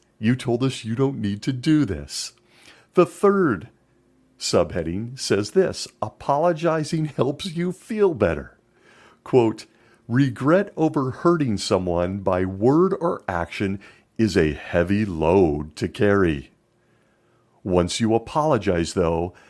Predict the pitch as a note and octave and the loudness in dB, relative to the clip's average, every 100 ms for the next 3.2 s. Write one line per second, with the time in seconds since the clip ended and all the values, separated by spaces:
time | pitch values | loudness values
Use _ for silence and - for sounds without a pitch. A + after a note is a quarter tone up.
0 | - A2+ D3+ B2+ G2 A#2 A#2 A#2 - F#2 | -2 2 2 0 2 2 2 0 -2 -4
1 | D2+ C2+ E2 D2+ G2+ - G#2 G#2 - D2 | -4 -6 -6 0 0 0 -2 -2 -4 -6
2 | D2 F#2 D#2+ - - E2+ C2 - - - | -6 -4 -4 -4 -4 -4 -4 -12 -20 -14
3 | - | -14